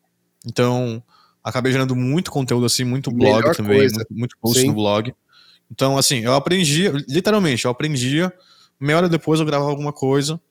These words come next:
Speaker 1: e às vezes até falava uma besteirinha, mas eu corrigia
Speaker 2: Uhum.
Speaker 1: depois. Então,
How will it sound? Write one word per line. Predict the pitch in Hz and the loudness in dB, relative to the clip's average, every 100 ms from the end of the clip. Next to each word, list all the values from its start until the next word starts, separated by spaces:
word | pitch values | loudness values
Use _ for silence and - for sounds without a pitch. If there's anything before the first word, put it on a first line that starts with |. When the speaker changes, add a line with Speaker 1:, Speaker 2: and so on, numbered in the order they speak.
| - - - _ _ _ - | -20 -20 -20 _ _ _ -6
Speaker 1:
e | 135 | 0
às | |
vezes | 175 | 0
até | 175 240 | 2 -2
falava | - 208 196 | 0 0 0
uma | 165 | 0
besteirinha, | 160 - 151 123 131 175 180 _ - | -2 -2 -2 -2 -2 -6 -10 _ -4
mas | 135 | -2
eu | 135 | -2
corrigia | 143 143 139 | -2 -2 0
Speaker 2:
Uhum. | 156 | 0
Speaker 1:
depois. | 160 131 113 101 | 0 -2 -2 -4
Então, | 110 - 135 139 | -8 -6 -6 -6